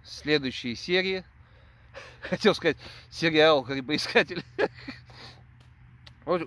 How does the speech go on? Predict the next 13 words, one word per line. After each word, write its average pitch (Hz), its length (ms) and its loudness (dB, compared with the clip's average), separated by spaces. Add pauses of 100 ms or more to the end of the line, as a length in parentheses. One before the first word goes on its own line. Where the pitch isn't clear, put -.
(140)
что-то, 147 340 0 (440)
ну, 175 100 -4
мы 190 100 2
часто 190 320 0
ездим. 117 420 -2 (140)
<laughs> - 180 -14
Получается, 208 380 2
как - 140 -14
сериал, 151 440 2
да? 139 140 -2 (160)
<laughs> 339 100 -4 (480)
Ладно, 156 300 0
друзья, 131 260 -2